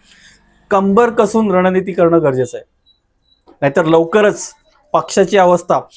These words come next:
शरपंजरी भीष्म पिता यांच्यासारखी झाल्या, यांच्यासारखी झाल्याशिवाय राहणार नाही.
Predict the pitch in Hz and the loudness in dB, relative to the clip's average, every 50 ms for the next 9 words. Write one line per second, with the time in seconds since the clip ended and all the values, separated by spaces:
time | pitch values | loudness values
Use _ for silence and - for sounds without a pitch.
0 | - _ _ - - - 226 226 247 262 247 - 247 233 220 214 233 226 220 220 | -20 _ _ -12 -2 0 2 4 4 4 4 2 2 2 2 2 2 2 0 -2
1 | 185 143 160 196 208 214 - 214 220 202 208 202 - 196 196 190 185 170 170 170 | -2 2 2 2 2 0 0 0 0 0 0 2 2 2 2 2 2 0 0 0
2 | 190 175 - 170 165 - 190 160 147 - 135 135 139 156 160 - - - _ _ | -2 0 0 0 0 0 -6 -10 -8 -4 -4 -2 0 0 0 0 -2 -8 _ _
3 | _ _ _ _ _ _ - 151 151 - 170 - 170 160 190 175 147 143 139 156 | _ _ _ _ _ _ -14 -10 -8 -6 -4 -4 -4 -4 -6 -4 -2 0 0 0
4 | 151 165 175 156 143 123 113 117 117 110 104 98 | 0 0 0 -2 -2 -4 -6 -8 -12 -14 -18 -20